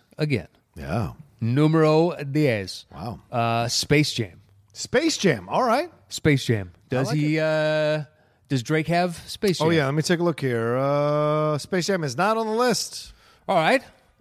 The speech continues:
Speaker 1: Uh, Mister Bradshaw says, "This is admittedly a nostalgic choice, and Space Jam is the second movie I vividly remember seeing in the theaters as a six-year-old.
Speaker 2: Hmm.
Speaker 1: DeVito's voice work as the villainous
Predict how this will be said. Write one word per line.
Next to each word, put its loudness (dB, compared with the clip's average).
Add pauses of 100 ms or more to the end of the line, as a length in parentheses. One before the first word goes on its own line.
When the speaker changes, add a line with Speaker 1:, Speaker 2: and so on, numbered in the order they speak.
Speaker 1:
Uh, 4
Mister 0
Bradshaw -2
says, -2 (220)
"This 2
is 0
admittedly 2
a 4
nostalgic 0
choice, 2
and -8
Space 0
Jam 2
is -4
the -4
second 0
movie 2
I 2
vividly 0
remember 2
seeing -2 (320)
in 0
the -2
theaters 2
as -4
a -4
six-year-old. -4 (140)
Speaker 2:
Hmm. -10
Speaker 1:
DeVito's 2
voice -2
work 0
as -6
the -4
villainous 0